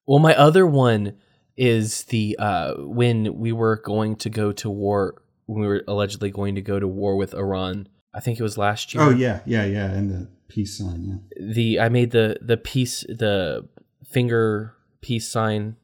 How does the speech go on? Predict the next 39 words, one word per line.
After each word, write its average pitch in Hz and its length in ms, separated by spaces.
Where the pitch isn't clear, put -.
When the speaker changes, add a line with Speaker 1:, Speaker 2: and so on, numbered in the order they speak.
Speaker 1:
hand 110 220
gesture 107 540
with 104 300
the 98 340
Iranian 107 400
flag 104 320
on 98 120
it, - 160
and 120 120
it 131 100
went, 123 320
it 147 80
went 175 240
all 110 180
over 127 200
the - 40
Speaker 2:
Mm-hmm. 113 100
Speaker 1:
place. 117 340
But 123 120
what 135 180
was 127 180
funny 143 320
was 107 200
the - 120
other 123 280
day, 98 500
I 113 140
was 113 220
in 120 100
some, 117 600
I 113 60
was, 117 200
I 110 60
was 110 160
on 117 140
some 123 280
page 104 680
reading 113 340
something, 92 440